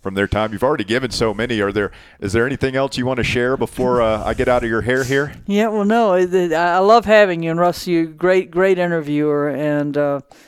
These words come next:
Speaker 2: I don't think I've ever quite had so much equipment in my, in my
Speaker 1: <laughs>
Speaker 2: home here with all, all of our speakers here. But, you know, uh, just two things. Um, one is, um,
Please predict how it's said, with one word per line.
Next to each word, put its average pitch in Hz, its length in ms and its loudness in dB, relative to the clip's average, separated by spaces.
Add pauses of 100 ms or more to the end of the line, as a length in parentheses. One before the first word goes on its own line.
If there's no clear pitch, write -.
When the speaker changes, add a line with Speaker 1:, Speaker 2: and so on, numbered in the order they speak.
(200)
Speaker 2:
I 160 120 0
don't 165 220 -4
think 180 180 -4
I've 160 140 -2
ever 160 380 -4
quite 165 320 -2
had 151 260 -6
so 180 120 -6
much 160 220 -4
equipment 160 520 -2
in 156 120 0
my, 147 220 0
in 170 100 -2
my 156 220 0
Speaker 1:
<laughs> 170 100 -4
Speaker 2:
home 165 260 -2 (280)
here 185 200 2
with 170 200 0
all, 170 260 2
all 170 360 0
of 156 100 -4
our 156 380 0
speakers 180 520 -2
here. 156 280 -2 (380)
But, 208 200 0
you 226 120 0
know, 196 280 2
uh, 185 220 2
just 277 420 -4 (260)
two 285 180 2
things. 180 540 -2
Um, 156 520 0 (800)
one 190 640 -2
is, 175 360 -2
um, 147 500 -2